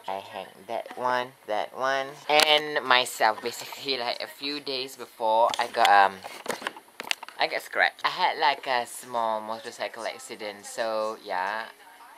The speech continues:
I'm with my best friend, Rohman. Basically, he's the devil. <laughs> Like, I,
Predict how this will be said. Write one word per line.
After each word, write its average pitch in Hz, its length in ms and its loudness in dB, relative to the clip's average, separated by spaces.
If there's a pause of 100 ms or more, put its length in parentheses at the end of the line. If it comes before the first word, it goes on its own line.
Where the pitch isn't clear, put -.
(180)
I'm 113 300 -4
with 110 140 -10 (100)
my 113 120 -4
best 104 360 -6
friend, 95 340 -6 (320)
Rohman. 101 480 -4 (200)
Basically, 120 800 -4 (760)
he's 143 360 -2
the - 240 -14
devil. 104 440 0
<laughs> - 40 -4 (240)
Like, 120 140 4
I, 127 140 2